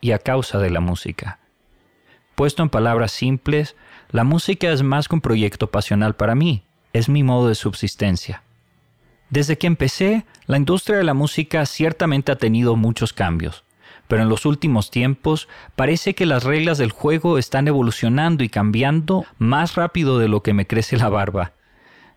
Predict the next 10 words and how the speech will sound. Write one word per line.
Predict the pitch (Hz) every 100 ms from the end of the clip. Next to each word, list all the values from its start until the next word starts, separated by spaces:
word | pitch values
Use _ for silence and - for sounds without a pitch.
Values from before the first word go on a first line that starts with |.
| _
En | 123 127
los | 117
últimos | 147 143 165 131 113
meses | 135 143 - 160 - - -
he | - 131
tenido | 170 175 190
incontables | 180 123 117 - 143 151 165
conversaciones | 147 127 113 110 - 202 202 120 110
con | - 110
colegas | 110 104 131 147 165 -